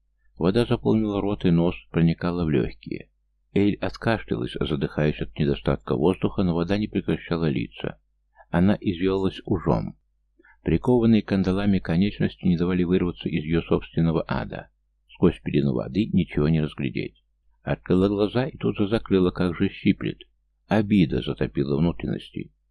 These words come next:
Какого демона? Куда я вообще попала?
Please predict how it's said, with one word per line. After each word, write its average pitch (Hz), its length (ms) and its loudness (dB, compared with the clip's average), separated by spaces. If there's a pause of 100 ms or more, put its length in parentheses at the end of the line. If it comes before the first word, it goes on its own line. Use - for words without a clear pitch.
Какого 98 420 0
демона? 69 500 -4 (140)
Куда 92 200 2
я 95 140 2
вообще 90 320 0
попала? - 600 -4